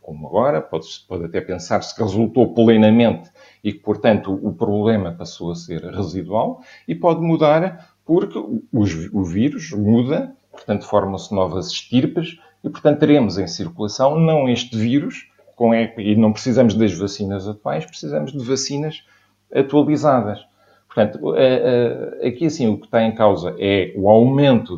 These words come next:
da capacidade de produção. Ela pode ser feita, talvez, em dois, dois anos, três anos.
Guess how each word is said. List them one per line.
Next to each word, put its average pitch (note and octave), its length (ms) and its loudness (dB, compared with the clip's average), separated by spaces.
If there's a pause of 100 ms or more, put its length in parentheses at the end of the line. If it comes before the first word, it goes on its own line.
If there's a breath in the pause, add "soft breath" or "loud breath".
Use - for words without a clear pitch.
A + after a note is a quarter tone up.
da E2+ 80 -12
capacidade - 480 -16
de - 60 -20
produção. - 440 -2
Ela D3 300 4
pode B2+ 240 2
ser B2 160 -4
feita, A#2 400 -6
talvez, F2 400 -2
em D#2+ 100 -10
dois, E2+ 540 -8
dois E2 300 -6
anos, A#2+ 320 -2
três F2+ 360 -4
anos. C3+ 220 -4